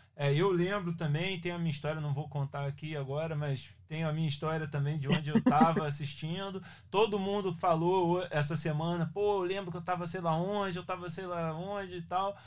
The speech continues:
E até passando na reprise, depois do U F C dois quatro quatro, pararam três pessoas ali ao nosso redor pra assistir de novo a luta, pra você ver como ela foi impactante mesmo, como foi grande, né?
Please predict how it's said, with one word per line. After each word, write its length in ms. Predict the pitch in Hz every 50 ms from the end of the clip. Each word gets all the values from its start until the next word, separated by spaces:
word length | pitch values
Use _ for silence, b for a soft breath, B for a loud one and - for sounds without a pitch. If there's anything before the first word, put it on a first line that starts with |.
| B B B B
E 280 | B 175 196 214 226 220 - -
até 500 | - 180 180 170 175 214 226 247 262 - - - - -
passando 420 | - 233 202 170 - 202 202 190 185
na 100 | 185 202
reprise, 560 | 233 247 247 - - 202 196 214 226 208 214
depois 460 | 196 196 170 170 196 208 233 247 226
do 80 | 220 226
U 40 | 226
F 200 | 220 208 165 -
C 240 | - 196 196 196
dois 220 | 175 170 190 190 175
quatro 340 | - 202 190 175 175 180 170
quatro, 480 | 180 180 180 190 214 220 - 247 254 b b b b b b _ -
pararam 640 | - 247 233 226 214 202 208 214 226 226 214 185 170
três 340 | 170 202 202 233 254 -
pessoas 600 | - - 254 240 208 - - 208 214 220 208 180
ali 220 | 202 196 185 196 202
ao 140 | 208 202 190
nosso 260 | 196 208 202 - -
redor 440 | 214 208 190 160 175 190 214 226 -
pra 240 | - 226 240 247
assistir 500 | 269 262 - 320 311 - - - 262 269
de 80 | 233 285
novo 400 | 302 285 269 277 302 285 202 214
a 40 | 202
luta, 340 | 190 202 208 190 170 165 147
pra 180 | 165 202 220
você 220 | 214 208 - 240 220
ver 240 | 185 208 226 226
como 260 | 226 - 226 247 247 254
ela 160 | 247 233 -
foi 200 | 170 - 214 214
impactante 640 | 202 - 196 196 170 - - - 170 180 170 170 170
mesmo, 180 | 165 175 175 165
como 200 | - 185 190 -
foi 180 | - 180 165
grande, 400 | 131 120 123 123 120 113 107 113
né? 100 | 117 120